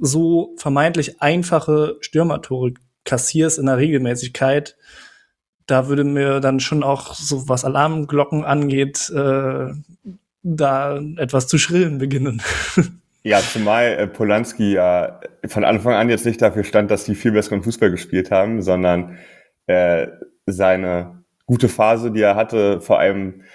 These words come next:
Speaker 2: sich darüber definiert hat, auch von ihm aus so ausgesprochen, dass Gladbach die Grundtugenden gut macht und dass, äh, wieder Feuer drin ist und solche Sachen. Und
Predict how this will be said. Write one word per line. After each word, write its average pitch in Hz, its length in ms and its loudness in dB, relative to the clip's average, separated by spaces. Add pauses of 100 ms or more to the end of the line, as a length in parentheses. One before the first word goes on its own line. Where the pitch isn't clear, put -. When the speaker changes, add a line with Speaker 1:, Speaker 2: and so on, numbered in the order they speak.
(160)
Speaker 2:
sich 98 220 0
darüber 104 640 2
definiert 104 560 -2
hat, 101 160 4
auch - 220 2
von 90 180 -2
ihm 131 180 4
aus 95 280 2
so - 300 -2
ausgesprochen, 98 760 -2
dass 87 220 0
Gladbach 90 420 2 (420)
die 98 100 2
Grundtugenden 101 760 0
gut 95 220 -2
macht 98 320 0
und 87 100 -4
dass, 85 220 0
äh, 85 320 2 (200)
wieder 95 220 2
Feuer 110 320 2
drin 101 240 -4
ist 92 260 -4
und 90 160 -4
solche 92 220 2
Sachen. 87 320 0
Und 85 260 -2